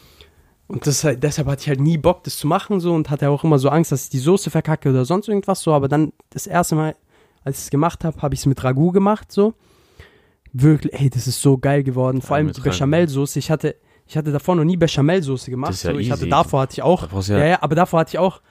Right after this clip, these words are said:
Speaker 1: übel Angst, so
Speaker 2: Digga,
Speaker 1: mäßig.
Speaker 2: Bechamel ist
Speaker 1: Aber das
Speaker 2: einfach
Speaker 1: ist das
Speaker 2: Milch,
Speaker 1: Leichteste, was es
Speaker 2: Mehl
Speaker 1: ist.
Speaker 2: und ein bisschen Butter.
Speaker 1: <laughs> Und Butter, ja, ja. Halt zum, äh, <clears throat> im gleichen Teil, in gleichen Teilen Mehl und Butter und dann Muskatnuss, Pfeffer und,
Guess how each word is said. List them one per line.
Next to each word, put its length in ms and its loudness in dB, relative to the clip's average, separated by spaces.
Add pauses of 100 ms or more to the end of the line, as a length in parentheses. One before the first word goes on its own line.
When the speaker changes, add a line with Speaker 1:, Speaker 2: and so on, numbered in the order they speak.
(160)
Speaker 1:
übel 260 0
Angst, 320 0
so 80 0
Speaker 2:
Digga, 160 0
Speaker 1:
mäßig. 300 -2
Speaker 2:
Bechamel 240 -6
ist 100 -4
Speaker 1:
Aber 100 -6
das 140 -2
Speaker 2:
einfach 140 0
Speaker 1:
ist 80 -12
das 200 -8
Speaker 2:
Milch, 240 2
Speaker 1:
Leichteste, 560 2
was 80 4
es 100 4
Speaker 2:
Mehl 80 2
Speaker 1:
ist. 80 0
Speaker 2:
und 180 -2
ein 40 -10
bisschen 260 -6
Butter. 460 -4
Speaker 1:
<laughs> 40 -20
Und 360 -2
Butter, 420 -2 (300)
ja, 180 -4
ja. 200 -8 (280)
Halt 260 -8 (260)
zum, 380 0
äh, 140 4 (260)
<clears throat> 220 0
im 160 0
gleichen 400 0
Teil, 520 -4
in 180 0
gleichen 300 -2
Teilen 360 -2
Mehl 260 -2
und 140 -4
Butter 360 -2 (320)
und 180 4
dann 120 6
Muskatnuss, 720 4
Pfeffer 460 -4
und, 240 -8